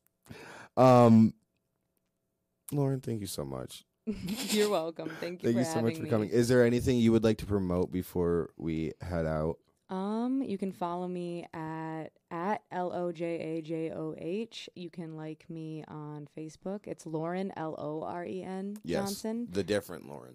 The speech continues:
Speaker 2: Yeah, the different Lauren. And you can find me on Spotify and stream the new live single.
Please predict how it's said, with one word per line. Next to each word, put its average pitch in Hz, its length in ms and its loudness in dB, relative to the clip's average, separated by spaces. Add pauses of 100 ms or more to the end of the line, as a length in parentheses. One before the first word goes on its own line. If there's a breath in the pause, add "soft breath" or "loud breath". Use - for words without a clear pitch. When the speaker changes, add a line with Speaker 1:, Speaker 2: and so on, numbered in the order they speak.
Speaker 2:
Yeah, 160 240 -4
the 156 80 -6
different 160 400 -2
Lauren. 151 240 -8
And 180 160 -6
you 180 80 -6
can 175 300 -6
find 170 240 -8
me 170 80 -6
on 160 100 -8
Spotify 160 720 -12
and 156 320 -14
stream 160 720 -14 (540)
the 170 100 -8
new 175 380 -2
live 185 260 -2
single. 226 460 -8